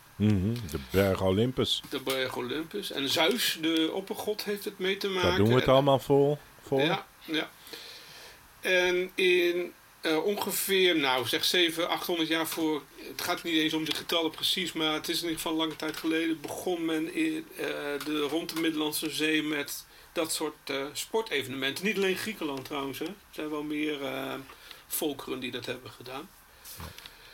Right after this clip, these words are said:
Speaker 2: Waaronder de Egyptenaren en de Mesopotamiërs, die hebben, in ieder geval stu-, staat het op allerlei graven vermeld. En, eh,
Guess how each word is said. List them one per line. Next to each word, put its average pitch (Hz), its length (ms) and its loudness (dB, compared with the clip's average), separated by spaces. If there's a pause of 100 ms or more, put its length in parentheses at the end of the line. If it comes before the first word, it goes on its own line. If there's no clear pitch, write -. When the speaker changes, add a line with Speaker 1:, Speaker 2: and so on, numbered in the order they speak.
(640)
Speaker 2:
Waaronder 139 380 -2
de 147 80 0
Egyptenaren 175 800 2
en 165 80 2
de 160 60 0
Mesopotamiërs, 151 1040 0
die 147 160 0
hebben, 143 220 -2
in 156 60 -4
ieder 165 140 -2
geval 165 180 0
stu-, 170 360 2
staat 170 200 2
het 151 120 -6
op - 220 -6
allerlei 165 360 0
graven 135 880 -2
vermeld. 117 680 -6 (200)
En, 120 540 -12 (200)
eh, 117 440 -6